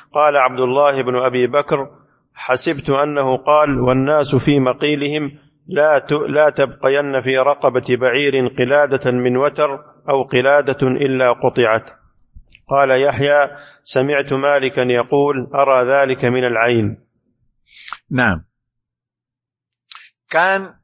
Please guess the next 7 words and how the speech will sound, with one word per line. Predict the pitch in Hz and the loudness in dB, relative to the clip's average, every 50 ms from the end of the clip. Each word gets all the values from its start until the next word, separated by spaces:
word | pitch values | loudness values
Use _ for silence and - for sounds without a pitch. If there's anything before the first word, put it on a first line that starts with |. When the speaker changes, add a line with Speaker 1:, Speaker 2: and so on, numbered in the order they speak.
| _ _ _ _ _ _ _ _ _ _ _ _ _ _ _ _ _ _ _ _ _ _ - | _ _ _ _ _ _ _ _ _ _ _ _ _ _ _ _ _ _ _ _ _ _ -10
Speaker 2:
الناس | 120 131 143 165 180 180 165 - 147 | -8 -6 -4 -2 -2 -2 -2 -4 -6
من | 139 143 139 | -6 -4 -4
بقايا | 143 139 - 160 175 175 165 151 | -4 -4 -2 0 0 0 0 -2
الجاهلية | 143 131 110 135 139 135 139 135 135 139 151 160 156 143 | -4 -4 -4 -4 -4 -4 -4 -6 -10 -12 -10 -8 -6 -6
عندهم | 123 113 139 143 127 123 113 113 107 107 110 113 _ _ _ _ _ _ _ _ _ _ _ _ _ _ _ _ - - _ _ 131 | -6 -8 -8 -8 -6 -6 -6 -6 -10 -18 -20 -20 _ _ _ _ _ _ _ _ _ _ _ _ _ _ _ _ -20 -20 _ _ -4
أن | 139 156 | -4 -2
يعلقوا | 156 147 123 143 180 185 165 165 - - 151 151 156 156 143 | 0 0 0 0 0 0 -2 -4 -4 -4 -4 -4 -4 -6 -8